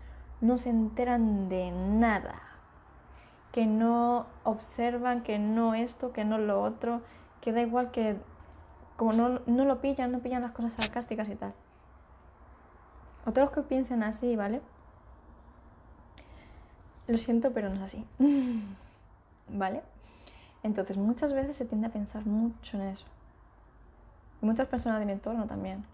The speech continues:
lo han llegado a pensar. Luego han salido un poquito escaldados. Entonces, cuando coges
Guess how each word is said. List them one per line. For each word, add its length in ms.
lo 100
han 140
llegado 320
a 20
pensar. 360
Luego 200
han 80
salido 260
un 60
poquito 320
escaldados. 400
Entonces, 680
cuando 320
coges 640